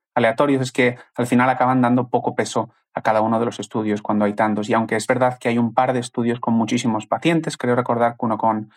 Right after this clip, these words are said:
trece mil algo más y otro con ocho mil pacientes, ninguno de ellos tiene un peso de más del cinco por ciento en el metaanálisis en sí, ¿no? Algo interesante es que la mayor parte de estudios grandes favorecen la laparotomía frente al drenaje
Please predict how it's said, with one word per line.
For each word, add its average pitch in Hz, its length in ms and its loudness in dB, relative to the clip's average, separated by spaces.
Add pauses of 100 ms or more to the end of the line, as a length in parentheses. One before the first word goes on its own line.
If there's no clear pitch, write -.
(240)
trece 113 380 -2
mil 131 240 4
algo 123 240 0
más 120 260 0
y 120 40 2
otro 117 180 -2
con 113 160 -4
ocho 113 160 -6
mil 113 180 -2
pacientes, 143 500 -2
ninguno 123 280 2
de 127 80 2
ellos 120 320 -2 (300)
tiene 117 220 2
un 113 120 0
peso 117 240 0
de 110 80 0
más 107 160 0
del 107 140 -2
cinco 110 260 -4
por 117 100 -2
ciento 104 400 -2 (240)
en 110 140 -2
el 110 100 0
metaanálisis 104 600 -2
en 104 100 -4
sí, 104 240 -4
¿no? 110 260 0 (240)
Algo 123 220 0
interesante 131 560 2
es 123 100 -2
que 123 220 -2 (260)
la 120 120 0
mayor 123 260 0
parte 127 220 0
de 120 80 0
estudios 120 340 -4
grandes 139 400 0
favorecen 113 460 -2
la 123 80 2
laparotomía 110 580 -2
frente 123 240 -2
al 107 80 0
drenaje 104 480 -2